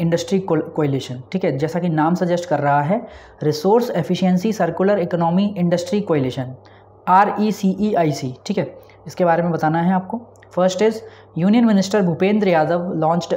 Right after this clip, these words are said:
R E C E I C to promote a circular economy model। Second, thirty-nine multinational corporation pledged to adopt resource efficiency and circular economy principles। And what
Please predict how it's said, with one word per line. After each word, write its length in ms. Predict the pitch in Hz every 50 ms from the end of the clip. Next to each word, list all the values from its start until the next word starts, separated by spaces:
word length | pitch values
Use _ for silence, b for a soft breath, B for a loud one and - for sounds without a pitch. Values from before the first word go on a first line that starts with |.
| - -
R 140 | 170 170 170 170 - 190
E 80 | 190
C 180 | 180 - 180 - -
E 100 | 190 175
I 60 | 165 160 160
C 100 | 196 190 202
to 60 | 196 196 -
promote 280 | 170 160 175 185 180
a 80 | 185 185 185
circular 360 | 180 156 147 - 160 170 180 170 170
economy 320 | - 156 151 151 160 170 156 143
model। 240 | 123 110 113 117 - - - B B B B B B B B B B -
Second, 300 | 170 - 196 208 214 214 - B B B B B B -
thirty-nine 540 | 175 180 - - 254 233 220 196 190 208 220 214 220 - - 180
multinational 580 | 170 175 175 220 226 214 202 190 - 208 196 190 -
corporation 560 | 170 160 160 170 156 160 156 160 180 180 175 175 -
pledged 340 | 160 165 185 180 175 175 175 -
to 100 | 196 190 - - - - - - _ -
adopt 340 | 156 170 175 185 180 - - 175
resource 320 | 165 - 180 175 175 175 170
efficiency 480 | 160 165 156 - 170 165 170 - - 202 202
and 100 | 190 -
circular 300 | 160 156 - 175 170 170
economy 340 | 160 160 156 156 165 190 196 -
principles। 500 | 165 139 139 139 143 123 123 120 113 - - - - - B B B B B B B B
And 300 | 165 160 160 160 - 151 156
what 200 | 170 175 -